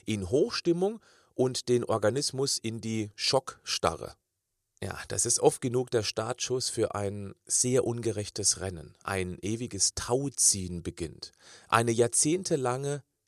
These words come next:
Diätkarriere startet. Wer hat wohl mehr Chancen? Der Wille oder die viele Millionen Jahre Hungererfahrung unserer Genetik?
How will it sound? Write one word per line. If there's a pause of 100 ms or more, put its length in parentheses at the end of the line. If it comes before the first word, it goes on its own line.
(160)
Diätkarriere
startet. (100)
Wer
hat
wohl
mehr (100)
Chancen? (640)
Der (300)
Wille (640)
oder
die
viele
Millionen
Jahre
Hungererfahrung
unserer
Genetik?